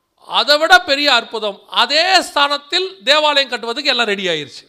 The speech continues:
இது உலகத்திலே நடக்காது. இப்ப நீங்க ஹைவேஸ் பார்த்துருக்கிறீங்க, எத்தனையோ ஹைவேஸ் போடும்போது எத்தனையோ வழிபாட்டு தலங்கள் இடிக்கப்பட்டு விட்டது.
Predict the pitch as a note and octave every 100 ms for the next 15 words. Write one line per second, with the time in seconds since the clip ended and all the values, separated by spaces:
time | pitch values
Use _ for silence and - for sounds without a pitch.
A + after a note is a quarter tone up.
0 | _ _ _ _ _ - G3 G#3 D4+ D#4+
1 | D#4+ D4+ B3 A#3 F#3 D3 F#3 G3 G3 G#3
2 | B3+ B3 - G#3 F#3 D#3+ C#3 A#2 _ _
3 | _ _ _ _ E3+ A#3 - D4+ D4+ D#4+
4 | E4 D4+ C#4 - _ A#3 C#4+ C#4+ C4 -
5 | A#3 G3 G#3 D4+ A#3+ A3+ C4 C#4+ D4 A#3
6 | C4 C4+ A#3+ - A3 A#3+ A#3+ B3+ D4+ C#4+
7 | G3+ G3 D#3+ C#3+